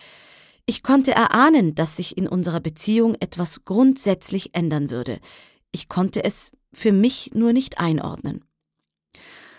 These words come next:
Und was dazu kam, war, dass diese Veränderung nicht meiner damaligen männlichen Sicht auf die Beziehungswelt sowie meiner und unserer Lebenssituation entsprach.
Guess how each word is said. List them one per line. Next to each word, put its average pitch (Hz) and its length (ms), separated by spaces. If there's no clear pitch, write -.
Und 226 240
was 214 160
dazu 285 380
kam, 165 400
war, 160 320
dass 190 140
diese 208 220
Veränderung 220 640
nicht 269 260
meiner 180 240
damaligen 202 840
männlichen 170 640
Sicht 160 360
auf 202 100
die 220 100
Beziehungswelt 214 760
sowie 202 300
meiner 185 420
und 208 220
unserer 180 400
Lebenssituation 156 880
entsprach. - 640